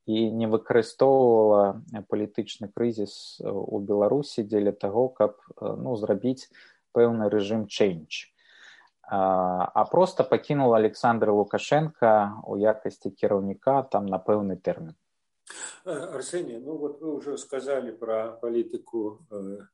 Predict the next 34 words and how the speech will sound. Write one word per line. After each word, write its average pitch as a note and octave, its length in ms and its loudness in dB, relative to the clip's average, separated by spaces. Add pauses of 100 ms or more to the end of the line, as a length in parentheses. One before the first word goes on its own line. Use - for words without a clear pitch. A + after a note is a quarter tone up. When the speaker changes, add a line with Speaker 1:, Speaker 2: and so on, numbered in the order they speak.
(120)
Speaker 2:
Менску, D3+ 440 4
як G#2+ 260 6
вам G2 220 6
она F#2 260 -4
бачыцца, C#3 580 0
что, F#2+ 400 0 (560)
э, G#2 240 6
ну, A#2 260 4
калі G#2 440 2 (100)
перафразаваць, A2+ 720 4
Лукашенко D#3 500 0
будзе B2 240 -2
падымаць F#2+ 520 -4
стаўку. - 440 -6 (400)
То - 40 -8
есть - 80 -8
я G2 100 2
так - 240 -8
разумею, F#2 420 -8
што - 240 -8
ён F#2+ 60 -4 (100)
будзе D3 400 6 (240)
ўзмацняць, G2+ 880 2
э, F#2 240 -4
рэпрэсіі, B2+ 720 6
он G2 240 0
будзе, G2 480 4
э, G#2+ 60 -6 (420)
рабіць A2 480 0
больш - 320 4
гучнымі, G2 560 -4
так F#2+ 320 -8
мовіць, F#2+ 480 -8
э, F#2 320 -4